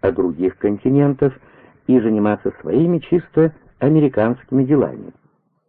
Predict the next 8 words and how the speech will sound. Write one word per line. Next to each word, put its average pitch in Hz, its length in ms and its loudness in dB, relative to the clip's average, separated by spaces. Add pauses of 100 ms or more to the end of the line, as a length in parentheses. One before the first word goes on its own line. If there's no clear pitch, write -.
(840)
Рузвельт 120 640 4
размышлял 104 720 0
иначе. - 540 -8 (600)
Он 104 220 2
был 120 220 4
одним 120 360 2
из 107 120 -4
немногих 123 760 0